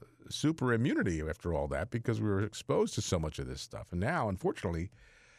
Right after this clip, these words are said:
people are, are isolating themselves, and you gotta let your immune system work a little bit. Gotta exercise it. <laughs> Let it build up these immunities to things.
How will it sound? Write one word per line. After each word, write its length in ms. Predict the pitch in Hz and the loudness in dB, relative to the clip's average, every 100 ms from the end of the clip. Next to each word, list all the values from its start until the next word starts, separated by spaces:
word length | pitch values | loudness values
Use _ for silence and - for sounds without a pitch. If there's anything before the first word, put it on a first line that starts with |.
| - _ _ - _ _ _ | -20 _ _ -20 _ _ _
people 240 | - 117 113 | 0 2 4
are, 220 | 104 98 - | 4 2 2
are 340 | 98 92 - - | 2 2 -2 0
isolating 480 | 110 131 120 110 101 | 0 2 0 2 2
themselves, 520 | 95 - 98 101 104 | 0 2 2 2 2
and 180 | 104 - | 0 0
you 100 | 160 | -2
gotta 140 | 214 | 0
let 200 | 196 160 | 0 2
your 100 | 151 | 2
immune 280 | 123 135 147 | 4 4 2
system 300 | 143 - 113 | 0 0 0
work 220 | 131 - | 0 0
a 40 | |
little 140 | 98 87 | 0 0
bit. 180 | 73 - _ _ _ _ _ _ _ _ _ _ - | -2 -4 _ _ _ _ _ _ _ _ _ _ 2
Gotta 180 | 104 | 4
exercise 640 | 156 160 196 - 104 82 71 | 4 2 0 4 2 0 -6
it. 220 | - - 180 - - | -6 0 0 0 -4
<laughs> 380 | - 156 - 147 | 0 2 0 -2
Let 140 | 147 156 | 0 0
it 120 | - | 2
build 240 | 156 127 | 2 4
up 220 | 160 190 | 4 2
these 200 | 123 117 | 0 0
immunities 500 | 104 98 95 85 80 | 2 2 2 0 -2
to 120 | - 82 | -4 -8
things. 380 | 78 76 - | -10 -12 -16